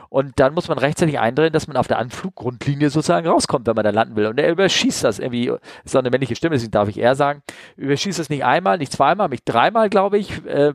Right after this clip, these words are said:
dreht er mehrfach Kreise, immer viel zu schnell.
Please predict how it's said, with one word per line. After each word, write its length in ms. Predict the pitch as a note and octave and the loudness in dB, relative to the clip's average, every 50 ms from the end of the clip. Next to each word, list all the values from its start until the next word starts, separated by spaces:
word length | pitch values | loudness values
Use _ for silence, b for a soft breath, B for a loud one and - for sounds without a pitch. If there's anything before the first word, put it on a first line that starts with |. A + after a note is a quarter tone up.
| - _ | -2 _
dreht 200 | - B2+ E3 F#3 | 0 0 2 4
er 100 | F3+ C#3 | 2 0
mehrfach 460 | B2+ B2+ C3 E3 A3+ A3 - D#3+ C3 | 0 0 0 0 0 0 -2 -6 -8
Kreise, 380 | - - - D3 E3 F3+ D#3+ D3 | -10 -2 0 2 2 4 2 0
immer 340 | - - E3+ G3 A#3+ B3 G3 | 0 0 0 0 2 0 -2
viel 200 | - - A#3 A#3 | 0 -4 -6 -6
zu 120 | - - | -6 -8
schnell. 420 | D#3 - - B2+ A#2+ C3 F#3 D#4 | -8 -8 -2 0 2 2 2 0